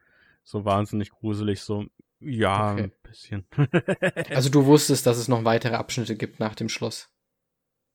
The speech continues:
Speaker 1: Ähm, ja, relativ kurz nach Release des Spiels
Speaker 2: Okay, das wusste
Speaker 1: hatte
Speaker 2: ich
Speaker 1: ich's
Speaker 2: nämlich
Speaker 1: dann, hatte ich's
Speaker 2: nicht.
Speaker 1: dann, hatte ich's dann quasi gelernt und ich mein, ähm, an und für sich ein cooles Segment und, ähm,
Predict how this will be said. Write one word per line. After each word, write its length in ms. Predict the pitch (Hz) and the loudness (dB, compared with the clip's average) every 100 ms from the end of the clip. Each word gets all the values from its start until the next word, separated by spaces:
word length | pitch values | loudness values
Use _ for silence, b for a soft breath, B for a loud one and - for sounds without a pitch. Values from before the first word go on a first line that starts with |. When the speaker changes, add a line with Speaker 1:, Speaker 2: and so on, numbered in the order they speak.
| _ _ _ _ - | _ _ _ _ 0
Speaker 1:
Ähm, 960 | 120 113 110 101 101 98 98 95 92 92 | 4 6 6 6 2 -2 -2 -2 -4 -2
ja, 300 | 87 92 90 | 2 4 2
relativ 520 | - 92 92 - - | 0 -2 -2 -4 -12
kurz 260 | - 95 - | -10 -10 -8
nach 200 | 92 92 | -8 -6
Release 320 | 87 87 - | -6 -8 -10
des 120 | - | -20
Spiels 320 | - - 90 - | -18 -8 -4 -4
Speaker 2:
Okay, 220 | - - - _ - | -6 -14 -20 _ -14
das 200 | 117 123 | -8 -6
wusste 160 | 117 | -4
Speaker 1:
hatte 80 | 107 | -4
Speaker 2:
ich 100 | 113 | -2
Speaker 1:
ich's 140 | 113 | -2
Speaker 2:
nämlich 0 | |
Speaker 1:
dann, 380 | 113 90 87 104 - | -2 -4 -8 -12 -10
hatte 240 | 98 95 104 | -8 -6 -6
ich's 120 | 110 | -6
Speaker 2:
nicht. 20 | |
Speaker 1:
dann, 220 | 98 95 | -6 -4
hatte 180 | 101 101 | -4 -6
ich's 80 | - | -10
dann 160 | 98 | -10
quasi 320 | - 92 92 90 | -6 -4 -4 -6
gelernt 420 | 90 92 101 101 | -6 -4 -4 -6
und 160 | 98 | -10
ich 100 | 98 | -8
mein, 340 | 104 104 110 107 B B B B _ - | -4 -2 -2 -6 B B B B _ -2
ähm, 840 | 104 104 101 101 104 104 104 - _ _ _ _ _ - | 0 0 0 -2 -2 -4 -6 -12 _ _ _ _ _ -2
an 160 | 139 | 0
und 160 | 180 175 | 2 0
für 200 | - 139 | -4 -4
sich 500 | 120 127 123 - - | -2 -2 -2 -8 -8
ein 260 | 113 110 - | -6 -6 -6
cooles 380 | 123 117 113 | -6 -4 -4
Segment 480 | - 107 113 117 120 | -6 -6 -4 -4 -4
und, 420 | - 110 107 107 - | -6 -4 -4 -4 -4
ähm, 540 | 104 104 104 104 | -2 -2 -2 -2